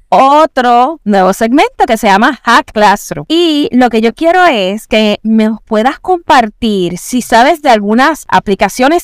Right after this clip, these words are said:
o páginas que puedas sugerirnos en caso de que nosotros querramos utilizar lo que es el aprendizaje basado en servicio con nuestros estudiantes. ¿Tienes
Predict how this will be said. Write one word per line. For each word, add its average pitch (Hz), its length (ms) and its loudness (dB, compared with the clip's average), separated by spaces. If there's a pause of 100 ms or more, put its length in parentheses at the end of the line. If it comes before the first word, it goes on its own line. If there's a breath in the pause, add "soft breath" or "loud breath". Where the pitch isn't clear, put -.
o 247 140 2
páginas 220 680 0
que 220 220 0
puedas 247 500 0
sugerirnos 277 1200 -2
en 226 180 0
caso 277 340 0
de 277 140 0
que 226 100 -2
nosotros 214 480 -2 (100)
querramos 240 1000 0
utilizar 240 1120 0
lo 220 240 2
que 214 200 0
es 269 120 -2
el 302 100 2
aprendizaje 208 540 0
basado 269 280 2
en 277 80 0
servicio 320 460 0
con 240 140 0
nuestros 190 320 -2
estudiantes. 165 720 -2 (120)
¿Tienes 294 380 0